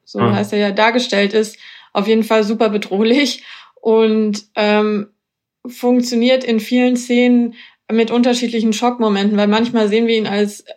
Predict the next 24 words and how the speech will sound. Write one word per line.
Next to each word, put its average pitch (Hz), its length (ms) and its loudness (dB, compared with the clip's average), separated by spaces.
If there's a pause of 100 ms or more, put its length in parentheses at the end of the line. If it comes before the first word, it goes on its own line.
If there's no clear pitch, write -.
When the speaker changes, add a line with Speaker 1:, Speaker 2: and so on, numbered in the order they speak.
(280)
Speaker 1:
sehr 220 480 0
verwundet 240 640 0
und 202 140 0
deswegen 214 360 -2
gruselig, 220 480 -2
weil 208 140 0
wir 208 80 0
nicht 208 160 2
wissen, 214 240 0
was 208 180 -2
mit 202 140 -2
ihm 196 100 -2
los 247 260 0
ist. 220 140 -2
Und 208 60 -2
manchmal 214 320 0
sehen 220 180 0
wir 208 80 0
ihn 208 140 -2
als 202 280 -6 (380)
super 247 380 0
athletisch, 247 640 0
topfit 247 580 -2
und 208 420 -2